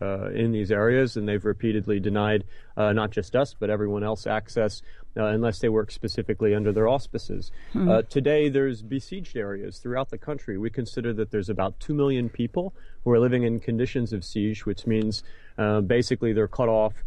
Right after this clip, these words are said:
Speaker 1: uh, from any kind of even somewhat regular flow of, uh, food, uh, aid, uh, medicine, uh, completely unable to, uh, do medical evacuations of people. Uh, it's, it's an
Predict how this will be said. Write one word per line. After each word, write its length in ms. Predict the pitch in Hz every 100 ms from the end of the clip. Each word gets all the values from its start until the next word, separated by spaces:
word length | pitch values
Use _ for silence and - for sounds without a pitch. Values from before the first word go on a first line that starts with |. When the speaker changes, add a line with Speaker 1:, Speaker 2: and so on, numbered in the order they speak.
| - - -
Speaker 1:
uh, 360 | 107 104 104 101
from 420 | - 117 110 107
any 380 | 127 131 123 110
kind 400 | 123 113 113 104
of 200 | 101 104
even 240 | 113 110
somewhat 460 | - 131 127 117 107
regular 420 | 113 113 107 101
flow 540 | - 120 113 110 104
of, 380 | 101 101 98 101
uh, 140 | 101
food, 520 | 101 - 139 135 123 117
uh, 240 | 101 98
aid, 400 | 123 123 123 120
uh, 200 | 107 104 101
medicine, 580 | 117 120 - 120 120 113 - - -
uh, 100 | 104
completely 440 | 101 113 151 143 131
unable 520 | 120 113 110 110 107
to, 420 | - 101 101 98
uh, 100 | 92
do 160 | 92 104
medical 400 | 113 120 - 117
evacuations 760 | 110 107 - 107 104 113 101
of 120 | 98 -
people. 380 | 107 - 107 - - - - 110
Uh, 240 | 113 110 - - -
it's, 180 | 139 -
it's 240 | 139 123
an 100 | 131